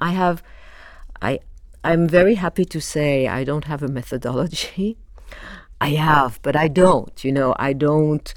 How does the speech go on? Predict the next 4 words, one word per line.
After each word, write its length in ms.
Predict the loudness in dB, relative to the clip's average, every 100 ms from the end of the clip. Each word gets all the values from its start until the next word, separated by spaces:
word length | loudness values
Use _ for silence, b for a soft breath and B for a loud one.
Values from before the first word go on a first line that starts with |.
| B
reference 540 | 2 2 4 -2 -2 -4
myself 640 | -6 -6 -6 -6 -6 -10 -12
to, 420 | -6 -4 -4 -6 b b
y-, 240 | -12 -10